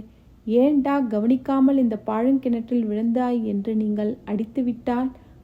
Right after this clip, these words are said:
அதனால்தான் நான் இங்கேயே இருக்கிறேன், என்னை விடுங்கள்" என்றான். அதற்கு காப்பாற்ற வந்தவர் சொன்னார்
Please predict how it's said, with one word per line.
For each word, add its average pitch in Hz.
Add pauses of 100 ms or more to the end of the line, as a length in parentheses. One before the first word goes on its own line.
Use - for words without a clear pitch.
அதனால்தான் 269
நான் 220 (120)
இங்கேயே 240
இருக்கிறேன், 220 (360)
என்னை 226
விடுங்கள்" 247 (160)
என்றான். 214 (460)
அதற்கு 311
காப்பாற்ற 285
வந்தவர் 254
சொன்னார் 208